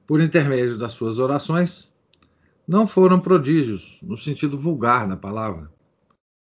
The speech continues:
tanto mais que ela, sem dúvida, para ser mais seguramente escutada,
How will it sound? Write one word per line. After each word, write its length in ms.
tanto 320
mais 340
que 200
ela, 240
sem 240
dúvida, 520
para 200
ser 200
mais 300
seguramente 640
escutada, 760